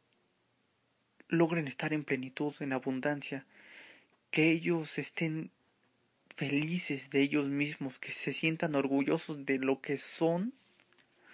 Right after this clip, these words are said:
y no de lo que tienen,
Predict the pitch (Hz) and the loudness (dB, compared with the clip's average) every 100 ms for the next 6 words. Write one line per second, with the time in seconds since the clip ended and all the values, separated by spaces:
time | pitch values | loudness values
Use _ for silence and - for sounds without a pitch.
0 | - - _ _ _ _ _ _ _ _ | -20 -20 _ _ _ _ _ _ _ _
1 | _ - - 151 160 165 139 - - - | _ -12 -4 0 2 2 0 -6 -8 -2
2 | 151 139 | -2 -2